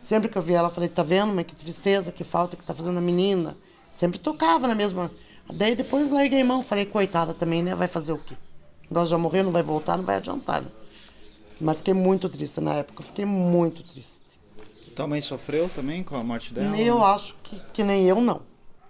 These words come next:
Speaker 2: Uhum.
Speaker 1: Não, eu que sofri mais ainda.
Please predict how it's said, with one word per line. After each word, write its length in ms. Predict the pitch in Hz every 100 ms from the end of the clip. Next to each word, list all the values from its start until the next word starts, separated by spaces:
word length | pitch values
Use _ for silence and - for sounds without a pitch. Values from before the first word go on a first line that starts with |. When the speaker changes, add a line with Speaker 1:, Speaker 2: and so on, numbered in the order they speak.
| - -
Speaker 2:
Uhum. 100 | 110 110 - - 139 160
Speaker 1:
Não, 220 | 107 87
eu 160 | 143 143
que 120 | -
sofri 300 | - - 190
mais 320 | 202 139 147
ainda. 220 | - 92